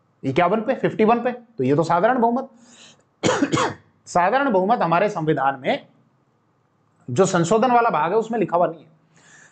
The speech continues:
संविधान में संशोधन की जो प्रक्रिया है, वो भाग बीस में है। भाग बीस का जो अनुच्छेद आता है तीन सौ अड़सठ, तीन सौ अड़सठ ये कहता है कि संविधान में आप दो प्रकार से संशोधन कर सकते हो,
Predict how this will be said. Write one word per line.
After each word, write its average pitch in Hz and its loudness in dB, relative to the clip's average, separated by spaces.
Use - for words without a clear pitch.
संविधान 220 2
में - 0
संशोधन 247 0
की 247 0
जो 247 4
प्रक्रिया 226 2
है, 214 4
वो 226 2
भाग 185 0
बीस 233 -2
में 156 -2
है। 160 -14
भाग 180 2
बीस 233 0
का 254 4
जो 226 2
अनुच्छेद 220 2
आता - 2
है 196 2
तीन 170 -2
सौ 170 2
अड़सठ, 165 2
तीन 233 4
सौ 254 4
अड़सठ 233 4
ये 240 2
कहता 196 2
है 196 2
कि 240 -8
संविधान 185 2
में 202 0
आप 190 4
दो 208 4
प्रकार 185 0
से 175 -10
संशोधन 175 0
कर 220 2
सकते - -6
हो, - -4